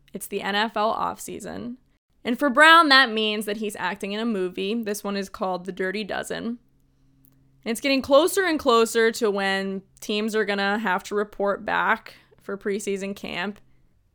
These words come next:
And there's no real clear sense of when this production is gonna wrap up. When is Jim Brown gonna go from being an actor to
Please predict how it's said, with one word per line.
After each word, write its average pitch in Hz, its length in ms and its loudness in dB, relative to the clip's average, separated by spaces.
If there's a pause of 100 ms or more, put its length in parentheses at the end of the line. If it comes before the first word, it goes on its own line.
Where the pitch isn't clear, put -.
(200)
And 220 100 -2
there's 247 160 4
no 277 180 8
real 285 320 8
clear 226 280 2
sense 185 400 -2
of 196 140 -4
when 190 200 0
this 214 140 -2
production 185 460 -4
is 185 140 -8
gonna 185 200 -6
wrap 202 260 2
up. 233 300 4 (300)
When 185 200 -8
is 190 320 -4 (420)
Jim 202 280 -2
Brown 196 440 2
gonna 190 440 -2 (240)
go 185 200 0
from 196 200 -6
being 202 240 -2
an 180 80 -2
actor 196 720 -2
to 175 640 -4